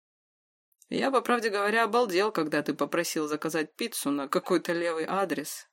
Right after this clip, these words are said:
ещё и одну детскую. Подумал, что наш Витя с разбегу влип не только в семейную жизнь,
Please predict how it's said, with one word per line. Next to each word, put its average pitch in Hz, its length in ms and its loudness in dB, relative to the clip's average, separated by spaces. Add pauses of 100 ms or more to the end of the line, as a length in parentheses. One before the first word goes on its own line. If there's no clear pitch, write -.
ещё 180 300 0
и 180 80 2
одну 156 400 0
детскую. 165 580 -4 (640)
Подумал, 196 400 2
что - 200 -6
наш 185 280 -2
Витя 196 280 -2
с 175 120 -4
разбегу 190 500 0
влип 190 320 -2
не 170 160 -4
только 269 380 0
в - 40 -6
семейную 180 640 -2
жизнь, 156 460 -4